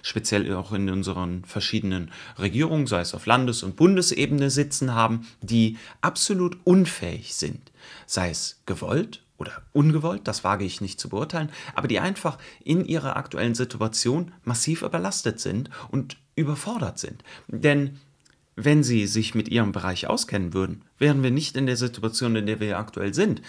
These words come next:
dass wir die letzten drei A K Ws abgeschaltet haben, dass wir die höchsten Steuern und Abgaben neben Belgien haben, die es gibt weltweit, dass wir eine Wirtschaft haben, die komplett am Boden liegt, dass wir so viele Firmen,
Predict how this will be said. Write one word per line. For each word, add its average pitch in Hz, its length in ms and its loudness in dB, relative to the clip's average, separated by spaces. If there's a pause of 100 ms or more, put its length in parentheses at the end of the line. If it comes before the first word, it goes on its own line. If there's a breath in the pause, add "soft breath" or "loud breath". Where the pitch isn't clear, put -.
(180 loud breath)
dass 120 220 0
wir 92 200 0 (240 loud breath)
die 113 40 2
letzten 107 320 0
drei 90 220 -2
A 90 80 -2
K - 140 -8
Ws 139 200 -2
abgeschaltet - 640 -4
haben, 87 160 -8 (260 loud breath)
dass - 200 -4
wir 113 80 2
die 95 100 -2
höchsten 127 400 -2
Steuern 123 420 -2
und 85 140 -4
Abgaben 98 580 0
neben 104 300 0
Belgien 101 480 0
haben, 101 220 0
die 87 80 -6
es 92 140 -6
gibt - 200 -6
weltweit, 87 480 -2 (300 loud breath)
dass 107 280 2
wir 101 260 2 (280 loud breath)
eine 98 240 2
Wirtschaft 123 460 -2
haben, 95 180 -2
die 90 80 -6
komplett 107 380 -6
am 98 100 -4
Boden 147 260 0
liegt, - 300 -10 (300 loud breath)
dass 107 320 2
wir 101 260 2 (200 loud breath)
so 113 180 0
viele 165 320 -2
Firmen, 156 500 -2